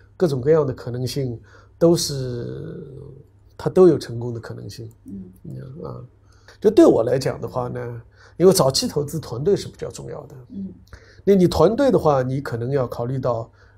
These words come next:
Speaker 1: 人的一个情况。
Speaker 2: 嗯。
Speaker 1: 那么这个人的话，你首先他在道德上是相对来说是比较干净的。
Speaker 2: 嗯。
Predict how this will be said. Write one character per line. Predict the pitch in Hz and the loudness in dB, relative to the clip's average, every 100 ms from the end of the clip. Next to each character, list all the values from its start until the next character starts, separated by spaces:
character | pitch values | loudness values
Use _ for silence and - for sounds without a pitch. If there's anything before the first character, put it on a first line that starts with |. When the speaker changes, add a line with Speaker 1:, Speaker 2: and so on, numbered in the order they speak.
| - | -6
Speaker 1:
人 | 135 123 170 | -4 -2 2
的 | 185 139 | 2 2
一 | |
个 | 127 123 117 | -4 -8 -10
情 | - 135 | -12 -14
况。 | 120 135 123 - | -14 -14 -16 -16
Speaker 2:
嗯。 | 214 95 - - _ _ | -14 -12 -16 -20 _ _
Speaker 1:
那 | - | 2
么 | 214 | 4
这 | 233 | 6
个 | 220 | 4
人 | 143 131 196 | 4 2 4
的 | 226 | 6
话， | 160 | 6
你 | 147 | 0
首 | - 113 | -4 -6
先 | 143 139 151 - _ _ _ _ _ _ | -6 -6 -8 -14 _ _ _ _ _ _
他 | - | 0
在 | 180 170 | 4 6
道 | 240 190 | 6 6
德 | 135 | 2
上 | 117 123 139 - _ _ _ _ _ _ _ _ - | -6 -10 -14 -20 _ _ _ _ _ _ _ _ -12
是 | - 120 | -10 -4
相 | - 143 | -2 0
对 | 135 | -2
来 | 120 | -4
说 | 117 123 | -6 -8
是 | - | -10
比 | 127 | -10
较 | 120 | -10
干 | 117 123 | -4 -4
净 | 120 120 127 | -4 -6 -10
的。 | - - | -14 -16
Speaker 2:
嗯。 | - 202 | -16 -16